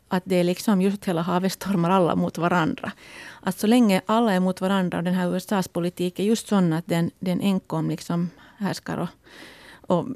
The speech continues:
sär på de här olika människorna, så då, då finns det här liksom hela tiden en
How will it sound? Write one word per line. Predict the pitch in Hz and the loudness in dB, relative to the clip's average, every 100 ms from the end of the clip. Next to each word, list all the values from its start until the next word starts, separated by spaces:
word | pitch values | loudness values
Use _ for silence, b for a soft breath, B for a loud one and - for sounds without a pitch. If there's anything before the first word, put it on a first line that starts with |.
| - | -10
sär | - - 220 170 | -10 0 2 2
på | - 175 | 2 0
de | 175 | 2
här | 175 | 0
olika | 165 175 175 | 0 -2 0
människorna, | 180 175 - 185 | 2 2 0 -4
så | 175 | -2
då, | 196 220 | 0 0
då | 196 233 | 2 0
finns | 247 214 - | 2 2 2
det | |
här | 190 180 | -4 -4
liksom | 170 - 190 - | -4 -2 -2 -2
hela | - 202 233 | -6 -2 0
tiden | 190 - 180 175 | 0 -4 -4 0
en | 180 | 0